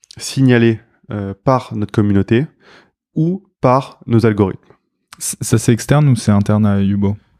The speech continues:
Speaker 1: Pour l'instant, c'est des freelances.
Speaker 2: C'est des free,
Speaker 1: Euh,
Speaker 2: ok.
Speaker 1: mais, euh, justement, grâce à cette levée de fonds, on va essayer d'in-, d'internaliser aussi tout ça et, euh,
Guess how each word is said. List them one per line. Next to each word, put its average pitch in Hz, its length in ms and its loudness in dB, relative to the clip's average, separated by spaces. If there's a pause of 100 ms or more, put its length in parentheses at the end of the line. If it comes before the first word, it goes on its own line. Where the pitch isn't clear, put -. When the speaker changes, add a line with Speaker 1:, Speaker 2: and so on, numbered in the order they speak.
Speaker 1:
Pour 123 120 -6
l'instant, 120 260 -2
c'est 123 140 -8
des 107 100 -4
freelances. 113 500 -8 (140)
Speaker 2:
C'est - 100 -2
des 98 80 4
free, 101 200 0
Speaker 1:
Euh, 104 80 0
Speaker 2:
ok. 95 160 -4
Speaker 1:
mais, 104 140 2
euh, 98 280 0
justement, 113 380 -2
grâce 107 180 -2
à 110 60 -2
cette 104 160 -2
levée 104 180 2
de - 60 -6
fonds, 135 160 2
on 127 40 4
va 101 120 -2
essayer 110 260 -4
d'in-, 107 140 -4
d'internaliser 107 640 2
aussi 107 260 0
tout 107 140 -2
ça 123 300 0 (420)
et, 104 160 0
euh, 95 340 -6